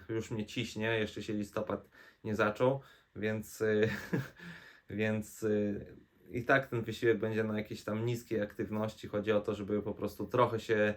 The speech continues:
poruszać, ale żeby to nie było bieganie, no bo non-stop w tym roku będę miał gdzieś przez ten sezon przebiegniętych cztery osiemset czy cztery i pół tysiąca kilometrów, więc, y,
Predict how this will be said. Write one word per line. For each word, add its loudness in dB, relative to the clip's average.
poruszać, 4
ale 2
żeby -2
to 2
nie 2
było 4
bieganie, 2
no 0
bo 4
non-stop 2
w -20
tym 0
roku 2
będę 0
miał 0
gdzieś -8
przez -4
ten 0
sezon 2
przebiegniętych -2
cztery 2
osiemset 0
czy -8
cztery 0
i -2
pół -4
tysiąca -6
kilometrów, 2
więc, -6
y, -6